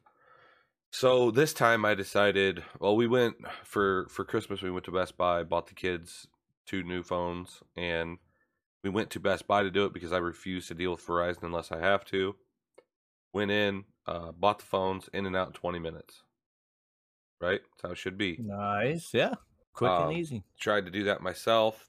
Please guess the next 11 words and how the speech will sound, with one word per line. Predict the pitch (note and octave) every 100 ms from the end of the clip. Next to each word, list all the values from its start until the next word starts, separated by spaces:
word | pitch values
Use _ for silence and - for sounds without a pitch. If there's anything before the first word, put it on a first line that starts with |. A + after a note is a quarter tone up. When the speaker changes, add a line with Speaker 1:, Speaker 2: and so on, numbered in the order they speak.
| _
Speaker 1:
but | F#2+ F2+ F2 - _ -
Verizon | F2 F2+ F2+ F2+ F2+ E2
was | E2
offering, | F2 E2+ - F2
like, | E2 E2 D#2+
a | D#2 _ _
trade-in | - F#2+ F#2 F2+ F2+
deal | F2+ F2+ F2+
on | E2+ E2+
my | F2 F2+
phone, | - F#2+ F2+ F2+ F2+